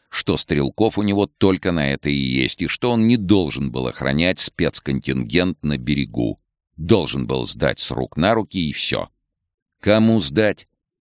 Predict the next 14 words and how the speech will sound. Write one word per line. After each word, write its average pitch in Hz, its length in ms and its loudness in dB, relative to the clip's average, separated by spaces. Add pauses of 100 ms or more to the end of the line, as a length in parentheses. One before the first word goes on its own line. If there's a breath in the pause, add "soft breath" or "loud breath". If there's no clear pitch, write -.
(320)
негромко 85 560 0
задавал 80 440 0
вопрос 76 440 -2
Иванов. 73 380 -2 (760)
«А 82 120 2
я 135 220 6
откуда 73 320 -4
знаю?» — 67 380 0
отвечал 65 400 -6
сержант 62 520 -4
виновато, 65 520 0
но 69 160 0
и 67 60 0
злорадно. 67 640 -4